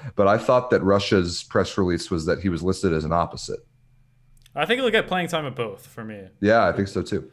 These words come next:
Speaker 2: I think he for sure could see an opposite. I mean, Viktor Poletaev is obvi-, and Maxim Mikhailov. I mean, you have two of the best. Those are two of the best opposites in the world, but both of them probably could use a little bit of rest.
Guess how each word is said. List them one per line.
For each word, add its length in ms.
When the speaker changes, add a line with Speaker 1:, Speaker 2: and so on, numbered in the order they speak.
Speaker 2:
I 140
think 160
he 80
for 200
sure 180
could 140
see 100
an 60
opposite. 480
I 40
mean, 160
Viktor 240
Poletaev 680
is 160
obvi-, 320
and 240
Maxim 320
Mikhailov. 400
I 40
mean, 120
you 40
have 140
two 120
of 40
the 60
best. 320
Those 200
are 100
two 140
of 40
the 80
best 360
opposites 400
in 120
the 80
world, 420
but 320
both 180
of 60
them 180
probably 320
could 160
use 160
a 40
little 200
bit 100
of 100
rest. 500